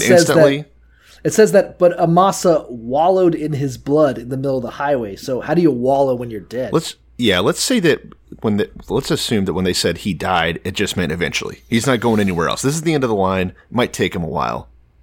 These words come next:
Speaker 1: Yeah,
Speaker 2: But, uh,
Speaker 1: 'cause it's,
Speaker 2: he's
Speaker 1: 'cause
Speaker 2: as good
Speaker 1: one,
Speaker 2: as
Speaker 1: he's
Speaker 2: dead.
Speaker 1: stabbed in the stomach. I mean, I,
Speaker 2: Yeah.
Speaker 1: I know a little bit about stabbing people in the stomach. They live a while.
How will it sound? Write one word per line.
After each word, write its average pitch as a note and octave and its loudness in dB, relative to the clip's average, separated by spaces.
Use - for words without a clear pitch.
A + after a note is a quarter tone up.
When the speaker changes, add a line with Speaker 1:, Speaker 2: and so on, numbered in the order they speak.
Speaker 1:
Yeah, E3+ -4
Speaker 2:
But, - -2
uh, C2 -2
Speaker 1:
'cause F3+ 2
it's, F#3 0
Speaker 2:
he's G#2+ 0
Speaker 1:
'cause - 0
Speaker 2:
as E3 4
good D#3+ 2
Speaker 1:
one, C4+ 6
Speaker 2:
as F3 0
Speaker 1:
he's G3 2
Speaker 2:
dead. - -2
Speaker 1:
stabbed G3 4
in E3 4
the C#3 -2
stomach. C3+ 0
I B2+ -4
mean, C3+ -6
I, C#3 -4
Speaker 2:
Yeah. D3+ 0
Speaker 1:
I D3+ 2
know D#3 4
a - 2
little E3 6
bit D#3 2
about D3 2
stabbing D#3 2
people D3 2
in C3 -6
the A#2+ -6
stomach. D#3 0
They D3+ 2
live G#3 2
a C3+ 0
while. A2 -4